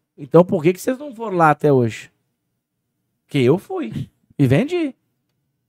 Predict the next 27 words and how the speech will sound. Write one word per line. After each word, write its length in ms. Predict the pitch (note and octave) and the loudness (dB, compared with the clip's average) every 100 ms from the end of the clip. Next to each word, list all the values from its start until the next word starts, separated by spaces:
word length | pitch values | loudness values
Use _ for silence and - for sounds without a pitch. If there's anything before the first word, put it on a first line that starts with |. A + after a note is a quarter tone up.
| _ _ _ _ _ | _ _ _ _ _
Não 100 | G3 | -10
queria 200 | G#3 D4 | -6 -4
deixar, 320 | E4+ D#4 F4+ | -4 0 0
não." 200 | E4+ E4+ - _ _ _ _ _ _ _ _ _ _ _ _ _ _ _ _ _ _ _ _ _ | 0 -2 -6 _ _ _ _ _ _ _ _ _ _ _ _ _ _ _ _ _ _ _ _ _
Aí 200 | D#3 F3 | 0 2
eu 100 | G#3+ | 4
virei 200 | A3 A#3 | 4 2
e 20 | |
falei 160 | A3 A3+ | 0 -6
assim, 160 | - | -6
"Ó, 240 | A3 C#3 G2 _ _ _ _ _ _ _ _ - | -4 -4 -4 _ _ _ _ _ _ _ _ -4
eu 100 | D#3+ | -4
não 60 | |
vou 100 | G#3 | -4
queimar 180 | A3 B3 | -8 -2
meu 140 | C#4 | 0
filme 220 | C4+ - C#4+ | -2 -6 -12
lá, 120 | D#4 | -10
não. 220 | D4 A2 _ _ _ _ _ _ _ _ C3 | -10 -14 _ _ _ _ _ _ _ _ -6
Vai 200 | C3 C#3 | -4 -4
entrar 280 | D#3+ F3+ G#3+ | -4 -6 -6
sim. 340 | - F#3+ G#2+ _ | -12 -16 -16 _
Se 160 | - | -10
não 100 | D#3+ | -6
entrar," 480 | E3 D#3 D#3+ F#3+ B3+ _ _ | -6 0 2 2 -2 _ _
aí 180 | - D3+ | -8 -6
tem 280 | F3+ G3+ - | -6 -10 -12